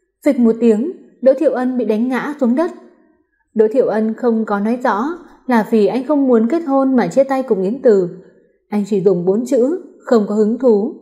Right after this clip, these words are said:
để thay thế. Mà anh bị đánh, thuần túy là, "Cậu mà là huynh đệ, người đàn ông tốt sao? Sao cậu dám hoài nghi mình với Yến Từ?" Lưu Hâm Hoa kêu to, "Không phải sao?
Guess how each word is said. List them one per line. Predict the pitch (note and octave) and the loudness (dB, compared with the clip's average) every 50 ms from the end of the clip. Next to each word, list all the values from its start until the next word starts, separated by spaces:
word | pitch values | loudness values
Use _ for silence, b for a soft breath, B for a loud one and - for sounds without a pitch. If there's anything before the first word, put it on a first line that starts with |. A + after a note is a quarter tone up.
| - _ _ - | -20 _ _ -2
để | A3 A3 F#3 D3 - | 0 0 0 0 -4
thay | F#3 G3+ G#3 G#3 | -6 -6 -6 -2
thế. | - G#3+ G3+ F#3+ G3+ C4 F4+ - - - - _ _ _ _ _ _ _ _ _ | 0 0 0 0 0 -2 -4 -8 -12 -18 -20 _ _ _ _ _ _ _ _ _
Mà | G#3+ F#3+ | -4 -2
anh | D3+ F3 G#3 G#3 | -2 0 0 0
bị | A3+ - - | 0 0 -2
đánh, | G3+ F#3+ F3+ F#3+ C4+ E4+ B B B B B B - | -2 -4 -4 -4 -6 -8 B B B B B B 0
thuần | - B3 A3 F#3+ - | 2 2 2 2 2
túy | A3+ B3 D4 | 0 0 0
là, | D4+ B3+ G3+ F3 D#3+ - - - _ _ _ _ _ _ _ _ _ _ _ _ _ - | 0 -2 -4 -6 -8 -10 -14 -20 _ _ _ _ _ _ _ _ _ _ _ _ _ 0
"Cậu | B3+ B3 | 0 2
mà | B3 B3+ | 2 0
là | B3 A#3+ G#3+ | -2 -2 -2
huynh | G#3 D4+ D#4+ D4+ | -2 -4 -2 0
đệ, | C4+ A#3 E3+ - - - _ _ _ | 0 0 -2 -4 -8 -14 _ _ _
người | A3 A3 | -2 0
đàn | A3 G#3 A3 | 0 0 2
ông | C4 C#4 C#4 | 0 0 2
tốt | C#4 E4 F4 F4 | 0 0 0 0
sao? | - B3+ A#3+ A#3 - B B B B B B B B B - - | -2 -2 -2 -4 -6 B B B B B B B B B -2 0
Sao | B3+ B3+ | 2 4
cậu | C4 B3 A3+ | 4 2 2
dám | A3+ A#3 B3 D4 | 0 -4 -6 -6
hoài | - C#4 A3+ | -6 -6 -4
nghi | G#3 A#3+ C4+ C4 | -4 -4 -2 0
mình | B3+ C4+ A#3+ A#3 | 0 0 2 2
với | B3 B3 | 2 2
Yến | C4+ D#4+ F4 | 2 2 2
Từ?" | D#4 A#3+ A#3 A#3 - - - _ _ _ _ _ _ _ _ _ _ _ _ _ _ | 0 0 0 0 -6 -16 -20 _ _ _ _ _ _ _ _ _ _ _ _ _ _
Lưu | - A#3 A#3+ A3+ | 0 0 2 2
Hâm | A#3+ A#3 G#3+ | 2 0 0
Hoa | A3 A3+ A3+ G#3+ G#3+ | -2 -2 -2 -2 0
kêu | - A#3 A3+ | 0 0 0
to, | A#3 - A#3 A3 A3+ A3+ - - _ _ _ _ _ | 0 0 -2 -2 -4 -6 -10 -16 _ _ _ _ _
"Không | - - B3 A#3+ | -2 0 0 0
phải | B3+ A3 F3 E3 | 0 -2 -4 -4
sao? | G#3 G#3 A3 | -6 -8 -8